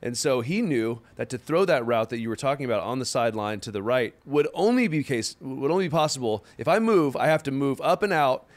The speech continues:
in such a manner that the ball is, is instantly out of my hand as soon as I am finished making that, that small L movement in the pocket. He could have made that throw from where he was, but it would have been a tick early, and he knew that. So he had some time to move and buy himself some, some room.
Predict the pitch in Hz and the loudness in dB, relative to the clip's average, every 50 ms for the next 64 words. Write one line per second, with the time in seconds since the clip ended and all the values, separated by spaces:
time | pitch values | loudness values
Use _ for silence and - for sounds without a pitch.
0 | _ _ - 131 131 - 175 165 - 151 147 147 147 147 139 131 123 113 117 110 | _ _ -6 -6 -2 -2 -2 -2 -2 -2 -2 0 0 0 0 -2 -4 -4 -4 -2
1 | 127 135 135 127 120 107 - - - _ - 120 120 113 - _ - 196 208 - | 0 2 2 0 0 -2 -6 -12 -14 _ -4 -4 -4 -4 -4 _ -2 -2 -2 -2
2 | - 185 165 147 143 131 120 117 117 117 117 110 104 113 120 110 107 101 98 - | -4 -6 -4 -2 0 0 2 2 0 0 -2 -4 -4 -4 -4 -6 -6 -6 -8 -8
3 | - 135 127 127 117 120 107 107 104 98 90 - - 131 127 117 - 120 113 107 | -6 -6 -6 -4 -2 0 0 0 -2 -4 -6 -4 -4 -2 -2 -4 -4 -4 -6 -6
4 | - 110 110 107 95 90 - - - - 101 - - _ - - - - 139 127 | -6 -6 -6 -4 -6 -6 -8 -8 -10 -8 -8 -8 -10 _ -10 -8 -6 -4 -2 -2
5 | 120 117 113 117 120 117 113 113 110 113 110 101 110 98 95 95 - 104 101 90 | 0 0 -2 -2 -2 -2 -2 -2 -2 -4 -6 -6 -8 -10 -10 -8 -6 -4 -4 -4
6 | - - 85 - - _ _ _ _ _ _ - 156 - - 214 214 208 202 196 | -6 -8 -12 -14 -14 _ _ _ _ _ _ -8 -6 -2 0 0 2 2 2 2
7 | 175 180 165 165 - 175 165 170 180 160 - - - _ _ - - 147 156 165 | 2 2 0 0 2 2 2 2 2 -2 -6 -14 -20 _ _ -10 -6 -2 2 2
8 | 170 160 147 135 139 151 170 156 147 151 147 147 151 143 156 147 135 120 127 127 | 2 4 4 4 4 2 2 2 0 2 2 2 2 2 0 -2 -2 -4 -6 -6
9 | - - 180 165 - 160 180 170 131 113 113 120 135 143 151 175 226 202 139 113 | -4 -2 -2 -2 0 0 0 0 0 0 -2 -2 -2 -2 -2 -2 0 0 0 0
10 | 87 95 - - 123 131 139 147 156 165 - - 170 143 151 143 139 143 131 117 | -2 -2 -4 -4 -2 0 2 2 0 0 -2 -4 -6 -4 -4 -2 -2 -2 -4 -2
11 | 117 127 135 143 156 156 156 - - - - _ - 113 113 104 123 127 135 139 | -2 0 2 2 2 0 -2 -4 -12 -20 -20 _ -8 -6 -4 -2 0 0 0 0
12 | 139 - 147 139 123 - - 127 113 110 - - 165 - - 120 113 117 131 160 | -2 0 -2 -2 -2 -4 -6 -6 -6 -8 -10 -10 -10 -8 -6 -4 -2 0 0 2
13 | 175 160 131 120 104 | 2 2 0 0 -4